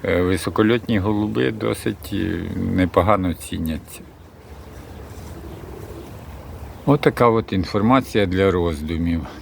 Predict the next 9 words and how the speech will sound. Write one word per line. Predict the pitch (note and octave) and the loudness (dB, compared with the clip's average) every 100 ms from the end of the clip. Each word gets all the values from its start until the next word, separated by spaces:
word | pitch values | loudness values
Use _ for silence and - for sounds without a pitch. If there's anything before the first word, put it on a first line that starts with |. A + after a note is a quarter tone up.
| - - - - - - - - - - - | -14 -16 -14 -16 -12 -10 -10 -8 -10 -10 0
Е, | A2 A2 G#2+ G#2 G2+ G2 F#2+ - - - - - - - - | 4 6 6 4 2 0 -6 -14 -20 -20 -20 -20 -20 -14 -4
ближчим, | G#2 B2 D3+ B2+ B2+ | 4 4 6 2 2
найближчим | A#2+ A#2 A2 B2 A2 A#2 A2 | 6 6 6 2 2 0 2
часом | E3 E3+ - C3 | 4 2 0 -4
покажу | - F#2 F#2+ F#2 G2 C3+ | -2 -2 0 2 2 2
вам | C3 B2 A#2+ | 2 2 0
уже | B2 G2+ E2+ - G#2 F2+ | 0 0 2 4 6 6
готових | E2 F2+ - G#2+ B2+ D3+ D#3 - G2 | 2 0 2 4 6 4 2 -2 -2
новокозацьких | F#2 G2+ F2+ F2 F#2+ E2+ E2 D#2 - - - | 2 4 4 2 2 0 0 -2 -4 -14 -12